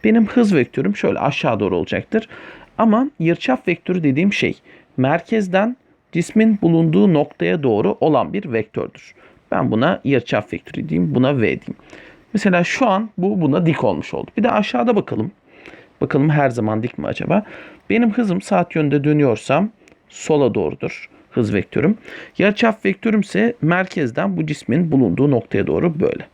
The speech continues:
Şuradaki açı diktir. Şuradaki açı da dikti. Demek ki yarıçap vektörü her zaman çizgisel hız vektörüne dik bir şekilde oluşuyormuş. İkinci şıkkımız doğru. Sabit süratle dönen cismin sabit büyüklük-, sabit büyüklükte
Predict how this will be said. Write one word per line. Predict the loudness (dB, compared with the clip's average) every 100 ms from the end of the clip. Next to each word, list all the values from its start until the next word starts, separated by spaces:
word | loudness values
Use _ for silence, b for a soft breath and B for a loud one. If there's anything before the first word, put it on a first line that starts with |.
| B B B B B B _
Şuradaki | -2 2 2 2 0
açı | 0 -2
diktir. | -4 -4 -4 -4 -6 -14
Şuradaki | -8 -2 2 2 0
açı | -2 0 0
da | 0
dikti. | -4 -4 -4 -4 B B B 0
Demek | 2 2 0
ki | -4 -4 _
yarıçap | 0 2 0 -2 -2
vektörü | -4 -4 -4 -2
her | -2 -2
zaman | -2 -2 -4
çizgisel | -8 -8 -2 -2 0
hız | 0 0
vektörüne | -2 0 -2 2 0 -2 B B B _
dik | -4 -2 -2
bir |
şekilde | 0 -2 -2 0 2
oluşuyormuş. | 2 0 -2 -4 -6 -8 -10 B B B B -6
İkinci | -4 0 0 0
şıkkımız | -2 -4 -2 -2 0
doğru. | 0 -2 -8 B B B B B B
Sabit | -8 -2 0 0 -4
süratle | -4 -4 -2 -2 -4
dönen | -2 -2 -2
cismin | -4 -4 -6
sabit | -4 -2 0 0 -2 -4
büyüklük-, | -2 -2 -2 -8 _ -20
sabit | -4 0 0 -2 -6 -6
büyüklükte | -6 -6 -8 -6